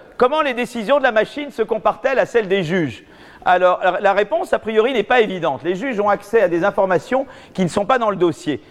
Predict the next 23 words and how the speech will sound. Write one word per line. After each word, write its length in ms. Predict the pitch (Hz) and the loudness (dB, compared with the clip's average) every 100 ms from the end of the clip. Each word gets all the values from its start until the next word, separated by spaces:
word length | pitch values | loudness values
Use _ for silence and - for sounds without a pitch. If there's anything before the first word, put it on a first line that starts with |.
| - | -6
comme 100 | - | -2
par 120 | 170 165 | 0 0
exemple 200 | 220 208 | 0 -2
le 80 | |
comportement 540 | 180 196 196 185 196 240 | -2 0 0 0 0 2
de 40 | |
l'accusé 380 | 185 - 165 240 | 2 0 -4 -2
dans 80 | 196 | 0
la 100 | 175 | 0
salle 200 | 190 196 | 0 0
d'audience. 680 | 185 175 190 151 - - _ _ _ | 0 -2 -4 -4 -8 -20 _ _ _
D'accord ? 340 | 160 147 - 247 | -4 -2 0 -2
Mais 140 | 190 | 0
malgré 400 | 240 285 226 226 | 2 2 2 2
tout, 260 | 277 359 359 - - - | 2 0 -2 -8 -20 -10
tu 80 | 214 | 0
vois, 140 | 277 | 0
regarde, 440 | 254 226 214 165 123 - _ | 2 2 0 0 -10 -20 _
si 180 | 277 | -10
c'est 140 | 269 269 | -6 0
le 80 | 247 | 2
machine 360 | 240 240 262 | 0 -2 -4
learning, 420 | 220 196 208 311 | 0 0 0 -6